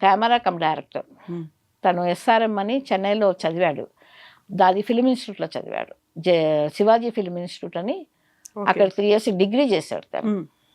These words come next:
Speaker 1: కాబట్టి ఇప్పటికీ తను అదే వర్క్ చేస్తున్నాడు.
Speaker 2: Hmm.
Speaker 1: ఈ ఇండస్ట్రీకి సంబంధించిందే మొత్తానికి, టెక్నికల్ తను చేసేది.
Speaker 2: రెండో అబ్బాయి?
Speaker 1: రెండో అబ్బాయి quite opposite.
Speaker 2: Hmm.
Speaker 1: నాకు సైన్సే ఇష్టం.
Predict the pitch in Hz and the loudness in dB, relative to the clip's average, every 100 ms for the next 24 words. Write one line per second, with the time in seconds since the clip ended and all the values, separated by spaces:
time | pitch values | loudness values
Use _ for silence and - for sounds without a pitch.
0 | _ _ _ _ _ _ _ _ _ _ | _ _ _ _ _ _ _ _ _ _
1 | _ - 220 226 233 254 - 254 285 269 | _ 0 2 2 0 -4 -4 -4 0 0
2 | 202 180 165 190 185 - 180 - 127 - | 2 0 0 0 0 -2 -6 -6 -14 -12
3 | - - _ _ - 165 156 _ _ - | -14 -18 _ _ -12 -10 -12 _ _ -4
4 | 156 151 165 190 233 - 185 185 180 170 | 0 2 2 0 -2 -2 -2 -2 -2 -4
5 | - 156 143 - 139 - 165 139 - 147 | -6 -6 -6 -4 -6 -2 -4 -4 -2 -2
6 | - 214 220 214 190 156 127 - 139 139 | 0 0 2 2 0 -2 -4 -4 -8 -6
7 | - - - - _ _ _ _ 202 202 | -10 -14 -16 -18 _ _ _ _ -2 0
8 | 233 240 202 196 208 _ _ _ _ _ | 2 -2 0 -2 -2 _ _ _ _ _
9 | - 233 240 254 247 202 233 247 - 214 | 2 4 4 4 4 4 2 0 0 0
10 | 220 _ - 240 190 175 170 180 - - | 0 _ 2 2 2 -6 -10 -16 -16 -16
11 | - - - 202 175 - - 214 226 247 | -16 -20 -12 -8 -8 -8 0 4 4 2
12 | 254 160 170 196 - 214 214 - - 170 | -4 -4 -4 -6 -2 0 0 -2 -10 -10